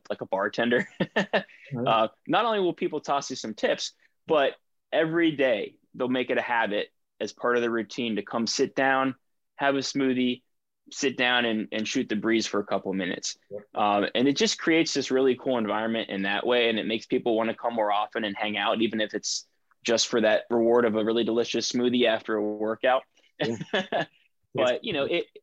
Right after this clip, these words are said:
Speaker 1: so it does make a little bit of revenue, but it's great from that perspective. Um, I actually have a good longtime friend that owns a supplement company, um, both online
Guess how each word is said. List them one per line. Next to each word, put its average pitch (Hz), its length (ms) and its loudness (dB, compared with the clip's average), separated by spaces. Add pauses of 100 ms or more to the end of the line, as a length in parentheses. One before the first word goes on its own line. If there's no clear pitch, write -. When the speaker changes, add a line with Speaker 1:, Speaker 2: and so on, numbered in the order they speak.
(600)
Speaker 1:
so 160 180 0
it 139 120 0
does 175 200 2
make 165 160 -4
a 165 40 -2
little 147 200 -2
bit 143 100 -2
of 139 80 -2
revenue, 135 300 -2
but 123 120 -2
it's 117 140 -4
great 127 260 0
from 117 140 -4
that 117 220 -2
perspective. 127 600 -2 (460)
Um, 101 380 0
I 123 100 4
actually 139 380 0
have 127 360 0 (240)
a 110 80 -6
good 123 280 -2
longtime 123 500 -2
friend 110 380 -2 (380)
that 107 280 2
owns 113 540 -2
a 101 320 2
supplement 107 500 -2
company, 101 640 -2
um, 98 300 -2
both 107 340 2
online 107 720 2